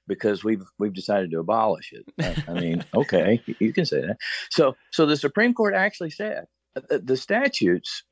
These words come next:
Speaker 1: should not be read as destroying the right of marriage
Speaker 2: Hmm.
Speaker 1: because it doesn't come from the government, but it was to provide a registry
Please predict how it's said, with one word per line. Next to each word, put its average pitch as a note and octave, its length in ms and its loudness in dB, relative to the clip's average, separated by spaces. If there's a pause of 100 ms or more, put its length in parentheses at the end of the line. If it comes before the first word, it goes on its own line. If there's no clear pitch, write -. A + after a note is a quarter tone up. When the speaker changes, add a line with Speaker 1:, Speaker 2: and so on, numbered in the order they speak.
Speaker 1:
should C3 280 2
not F3 320 2
be B2 160 2
read G2+ 460 2 (500)
as A#2+ 160 -2
destroying D3 840 0
the F#2+ 100 2
right C3 340 0
of F#2+ 120 0
marriage F2 560 -14
Speaker 2:
Hmm. - 60 -6
Speaker 1:
because B2 280 4
it B2 140 0
doesn't A#2 320 2
come F#3+ 320 -2
from F#2 160 -12
the D2+ 80 -14
government, F2 420 -12 (640)
but C3 200 4
it D3 140 4
was B2 280 0
to A#2 120 -8
provide A2 400 0
a F2+ 80 0
registry G#2 840 -2